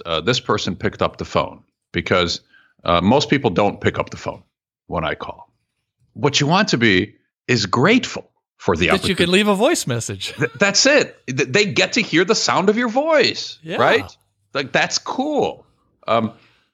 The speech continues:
Speaker 1: and you should know that the competition probably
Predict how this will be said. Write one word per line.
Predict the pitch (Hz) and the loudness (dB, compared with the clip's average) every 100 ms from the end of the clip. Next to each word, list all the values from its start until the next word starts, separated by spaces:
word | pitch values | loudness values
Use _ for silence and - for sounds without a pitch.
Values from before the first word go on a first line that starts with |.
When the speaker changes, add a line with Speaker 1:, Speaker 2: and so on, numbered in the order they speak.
| - | 2
Speaker 1:
and | 285 269 131 131 | 4 4 2 0
you | 156 | -2
should | 180 160 | -2 -2
know | 123 147 | 0 0
that | 196 | -2
the | 190 | -6
competition | - - 277 - - 156 147 | -6 -6 -6 -4 -2 -2 -4
probably | - 311 233 240 254 | 0 2 2 0 -6